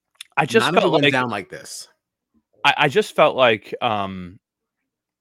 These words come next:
Speaker 1: so because the house is blown up, right?
Speaker 2: Mm.
Speaker 1: Uh, you,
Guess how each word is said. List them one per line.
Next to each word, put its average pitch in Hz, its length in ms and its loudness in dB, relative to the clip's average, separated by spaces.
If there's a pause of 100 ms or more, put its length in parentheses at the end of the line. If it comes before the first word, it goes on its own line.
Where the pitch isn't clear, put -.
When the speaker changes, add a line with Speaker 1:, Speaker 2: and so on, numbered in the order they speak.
Speaker 1:
so 156 200 -2
because 151 560 0 (300)
the 127 100 -8
house 190 240 2
is 156 80 -12
blown 123 280 -2
up, 76 220 -12 (120)
right? 127 240 0 (520)
Speaker 2:
Mm. 123 40 -4
Speaker 1:
Uh, 92 400 0 (840)
you, 147 160 -6